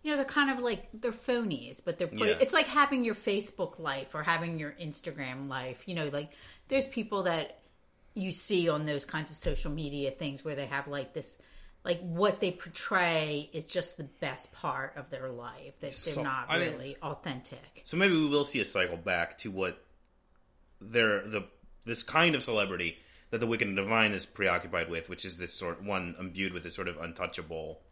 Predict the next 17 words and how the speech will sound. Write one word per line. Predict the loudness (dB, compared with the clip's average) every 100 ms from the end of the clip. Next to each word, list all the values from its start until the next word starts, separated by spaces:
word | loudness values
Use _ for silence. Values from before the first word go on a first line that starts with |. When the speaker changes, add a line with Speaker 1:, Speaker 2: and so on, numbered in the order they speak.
| _ _ -4
Speaker 2:
unapproachable | -2 2 0 0 -6 -8
coolness. | -6 -4 -4 -6 -8 -8 -8 -8
Speaker 1:
I | -10
think, | -6 -8 -8
he, | -12 -18 -20 -12 -10 -2
I | 0
mean, | 2 0 -4 -8 -16 _ _ _ _ _ _ _ _ _ _ -6
this | 2 4 4 -2 -4
is | -2 0
very | 4 6 6
modern | 6 6 6 4 0
and | -2 2
very | 4 4 4 -2 -4
relevant | 0 2 0 -2 -4 -4
of | -4
modern | 0 0 0
times, | -4 -2 -2 -4